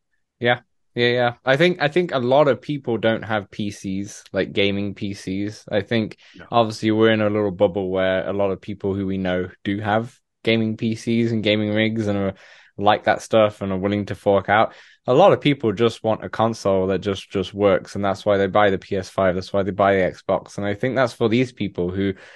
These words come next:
Speaker 1: want the triple A experience but don't wanna deal with P C stuff. It's kind of one of the reasons why I've always hesitated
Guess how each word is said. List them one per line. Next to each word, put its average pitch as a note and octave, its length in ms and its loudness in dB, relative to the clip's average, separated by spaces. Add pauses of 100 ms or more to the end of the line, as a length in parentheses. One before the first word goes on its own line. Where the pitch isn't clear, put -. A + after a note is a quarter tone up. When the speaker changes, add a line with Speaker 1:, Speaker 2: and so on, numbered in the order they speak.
(180)
Speaker 1:
want A#2 240 4
the B2 60 0
triple A#2+ 360 0
A A2 80 6
experience G#2+ 640 0
but D#2 160 -10
don't A2 220 2
wanna G#2 200 0
deal G#2 460 0
with F#2+ 340 -2 (440)
P G#2+ 180 -6
C A#2+ 260 0
stuff. F#2+ 300 -4
It's G#2 140 -6
kind D#3 200 2
of C#3+ 80 4
one C3 120 6
of B2 60 2
the A2+ 100 2
reasons A#2 360 -2
why G#2+ 140 4
I've G2+ 80 2
always G#2 240 0
hesitated G#2+ 640 -4